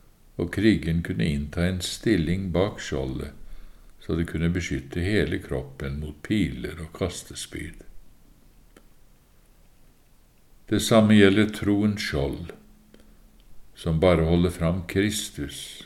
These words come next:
og hans ord. Mot alle Satans anfektelser er det intet annet som hjelper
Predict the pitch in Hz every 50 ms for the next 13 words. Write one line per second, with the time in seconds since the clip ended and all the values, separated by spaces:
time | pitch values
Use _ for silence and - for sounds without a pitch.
0 | - 92 90 85 - 85 92 98 92 92 - - - - - - - - - -
1 | - - - - _ _ _ _ - - - - - _ - - _ _ _ _
2 | - - - _ - _ - - _ _ _ _ _ _ - 87 95 107 107 107
3 | 107 117 107 104 98 95 95 98 92 - - 87 87 92 90 85 - 101 98 92
4 | 87 - 98 98 98 95 87 - 80 73 - - - 85 85 - - - 90 85
5 | 82 78 80 78 95 - - 120 110 87 71 - - - 87 - - - - 87
6 | 76 73 76 - - - 95 98 90 76 67 67 69 67 - - - 76